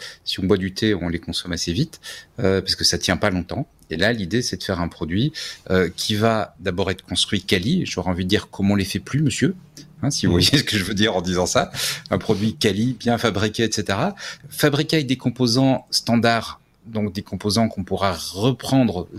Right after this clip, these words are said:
Speaker 1: euh, même, même dans cinq ans, même dans dix ans, même dans quinze ans, quand on voudra réparer, et avec le fait que les plans et les, les, les différents éléments seront disponibles, seront disponibles en open source,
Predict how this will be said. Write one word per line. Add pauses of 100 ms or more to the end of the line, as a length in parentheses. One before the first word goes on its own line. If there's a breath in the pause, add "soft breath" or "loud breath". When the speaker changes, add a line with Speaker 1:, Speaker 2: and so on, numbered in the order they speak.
(180)
Speaker 1:
euh,
même,
même
dans
cinq
ans,
même
dans
dix
ans,
même
dans
quinze
ans, (400 loud breath)
quand
on
voudra
réparer, (300 loud breath)
et
avec
le
fait
que
les
plans
et
les,
les,
les
différents
éléments
seront
disponibles,
seront
disponibles
en
open
source,